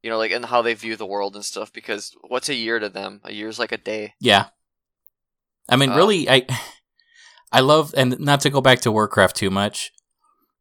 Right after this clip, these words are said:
Speaker 2: but I love how, like, Illidan has been alive for, like, ever.
Speaker 1: Mm-hmm.
Speaker 2: And he's been in prison for ten thousand years. And it's,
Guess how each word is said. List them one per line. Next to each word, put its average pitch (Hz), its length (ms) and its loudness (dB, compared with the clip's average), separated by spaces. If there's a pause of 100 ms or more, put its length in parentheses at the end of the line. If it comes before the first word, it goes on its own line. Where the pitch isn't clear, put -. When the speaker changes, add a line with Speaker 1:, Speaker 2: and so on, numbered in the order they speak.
(160)
Speaker 2:
but 104 380 6
I 104 100 4
love 123 600 0
how, 123 160 4
like, 110 260 0
Illidan 135 600 2
has 110 160 -2
been 113 160 4
alive 98 720 2 (140)
for, 92 460 0 (400)
like, 101 180 0
ever. 143 440 -2 (880)
Speaker 1:
Mm-hmm. 123 260 -14 (260)
Speaker 2:
And 117 180 4
he's 131 280 2
been 127 260 4
in 110 240 2
prison 101 640 0
for - 180 -4
ten 110 280 2
thousand 95 340 4
years. 73 500 -8 (2000)
And 113 160 4
it's, - 220 0